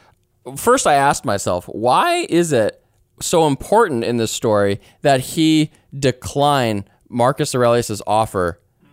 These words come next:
of, of, he, okay, it's important that it's a detail here. Aurelius doesn't say, "You're gonna be the next emperor."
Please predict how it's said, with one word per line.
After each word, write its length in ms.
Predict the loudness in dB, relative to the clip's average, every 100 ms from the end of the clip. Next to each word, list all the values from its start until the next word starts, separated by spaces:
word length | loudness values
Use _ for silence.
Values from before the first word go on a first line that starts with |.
| _ _ _ -6
of, 220 | -4 -4
of, 380 | -2 0 0 -4 -10
he, 380 | -6 -2 -2 -4 -10
okay, 340 | -10 -6 -4
it's 140 | -4 -4
important 340 | 0 2 2
that 140 | 0 0
it's 160 | -2
a 40 | -2
detail 300 | -2 0 0
here. 200 | 0 -2 -6 -2
Aurelius 320 | 2 4 2
doesn't 260 | 2 0 0
say, 400 | 0 2 2 0
"You're 180 | 0 0
gonna 80 | 2
be 60 | 0
the 80 |
next 180 | 0 -2
emperor." 460 | -4 -4 -4 -6